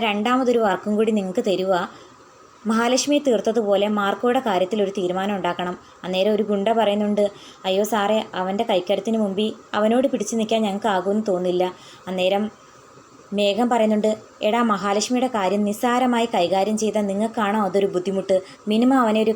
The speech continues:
കള്ളക്കേസിലെങ്കിലും കൊടുക്കാൻ നിങ്ങളെ കൊണ്ടാകില്ലേ?" "അത് പറ്റും, അത് മതിയടാ" എന്നൊക്കെ പറയുന്നുണ്ട്. ശേഷം കുറച്ച് പണമൊക്കെ കൊണ്ടുവന്ന് അവർക്ക് കൊടുക്കുന്നു.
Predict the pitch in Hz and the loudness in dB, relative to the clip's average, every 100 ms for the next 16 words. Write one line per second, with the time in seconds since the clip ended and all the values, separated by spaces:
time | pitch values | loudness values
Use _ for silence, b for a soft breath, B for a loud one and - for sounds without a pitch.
0 | 220 214 240 269 285 285 262 226 220 220 | 0 0 0 2 0 2 2 2 0 -2
1 | 190 226 214 208 214 226 233 214 190 208 | -2 0 0 0 0 2 2 0 0 0
2 | 208 208 B B 190 190 311 254 - 180 | 0 -2 B B -4 0 2 0 0 -6
3 | - - 160 160 262 254 220 220 220 202 | -6 -10 -6 0 2 2 2 2 0 -2
4 | 202 226 240 214 180 180 180 196 254 B | -4 -4 -2 -2 0 0 -2 -2 -4 B
5 | B - 285 262 269 254 240 254 254 220 | B -2 0 2 0 0 0 -2 -2 0
6 | 233 220 220 202 202 202 196 208 196 185 | 2 0 0 0 0 0 -2 0 0 2
7 | 190 190 | 0 -2